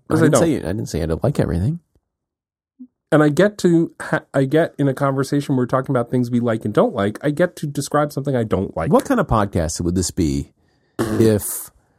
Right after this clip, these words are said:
Speaker 1: if we kind of just hit the explicit box on every episode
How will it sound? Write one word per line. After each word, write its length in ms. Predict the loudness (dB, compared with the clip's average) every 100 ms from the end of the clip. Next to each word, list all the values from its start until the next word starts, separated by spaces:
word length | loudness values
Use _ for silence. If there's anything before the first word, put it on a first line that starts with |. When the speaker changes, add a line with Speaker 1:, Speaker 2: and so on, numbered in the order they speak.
| _ _ _ _ _
Speaker 1:
if 380 | 4 4 4 0
we 280 | 0 2 0
kind 200 | 0 -2
of 160 | -2 -2
just 360 | -2 -4 -8 _
hit 280 | 0 0 2
the 180 | 0 0
explicit 460 | -4 0 0 0 -2
box 320 | -4 -4 -6
on 100 | -4
every 200 | -2 -4
episode 600 | -4 -4 -2 -2 -4